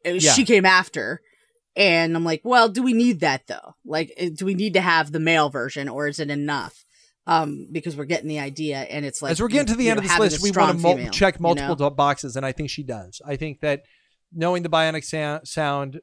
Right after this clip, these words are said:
Speaker 2: body modification, feminist sci-fi, and a touch of the seventies, yeah, I think that she checks enough boxes to belong on the list. I'll give you forty-six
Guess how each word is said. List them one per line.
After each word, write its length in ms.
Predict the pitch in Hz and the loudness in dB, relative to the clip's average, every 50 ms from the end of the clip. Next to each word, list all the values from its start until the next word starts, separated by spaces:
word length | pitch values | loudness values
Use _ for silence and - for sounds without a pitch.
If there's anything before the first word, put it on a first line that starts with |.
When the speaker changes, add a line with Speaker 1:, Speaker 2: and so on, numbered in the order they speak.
| _ - | _ -6
Speaker 2:
body 260 | - - 160 160 165 | 0 2 4 4 4
modification, 880 | 156 151 147 147 135 - 143 147 143 131 - 151 143 135 127 123 123 123 _ _ _ _ _ _ _ _ | 2 0 0 -2 -2 -4 -4 -4 -4 -4 -6 -6 -6 -6 -6 -8 -10 -12 _ _ _ _ _ _ _ _
feminist 420 | - - 185 175 165 165 165 151 - | 0 4 4 6 6 4 2 2 2
sci-fi, 680 | - 160 151 143 - - 151 143 139 135 135 131 135 151 | 4 4 4 2 2 4 4 4 6 4 4 2 0 0
and 140 | 143 139 139 | -2 -2 -2
a 60 | 139 | 0
touch 220 | - - 156 - 151 | 0 0 0 0 -2
of 60 | 147 | -4
the 60 | 139 | -2
seventies, 680 | - - 160 156 170 175 180 190 185 165 - - - _ | 0 0 0 0 0 -2 -4 -6 -6 -10 -14 -18 -14 _
yeah, 160 | 156 151 139 107 | -4 -4 -2 -2
I 120 | 117 127 | -4 -8
think 240 | - 160 151 - - | -10 -12 -14 -10 -6
that 220 | 147 143 139 - _ - 139 | -6 -6 -6 -6 _ -16 -14
she 140 | - - 175 160 | -10 -10 -4 0
checks 220 | - 214 214 - | 2 2 2 2
enough 200 | 208 208 190 - | 2 0 0 2
boxes 320 | - 185 170 - - 165 - | 4 2 2 2 -2 -8 -12
to 100 | - 151 | -12 -8
belong 220 | 156 143 135 123 120 | -6 -4 -4 -6 -6
on 60 | 117 | -10
the 80 | 110 | -12
list. 260 | 104 - _ - - _ _ _ _ _ _ _ _ _ _ _ _ _ | -14 -14 _ -20 -20 _ _ _ _ _ _ _ _ _ _ _ _ _
I'll 120 | - 185 202 | -4 -4 -2
give 140 | 170 175 160 | -2 -4 -6
you 40 | 143 | -6
forty-six 600 | - - 139 135 127 - - 117 104 - - - | -4 -2 -2 -2 -2 -2 -4 -4 -6 -8 -14 -20